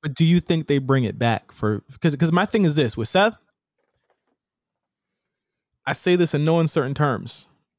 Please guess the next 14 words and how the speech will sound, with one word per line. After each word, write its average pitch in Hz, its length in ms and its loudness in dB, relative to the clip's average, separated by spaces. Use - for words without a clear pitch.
He 190 220 0
could, 202 400 -2
do 233 220 4
not 214 400 0
cool 214 240 2
him 165 180 2
off 147 200 2
again. 104 300 -4
Like, - 180 -4
like 151 220 0
you 165 80 2
did 147 160 4
after 131 220 2
January. 120 560 -2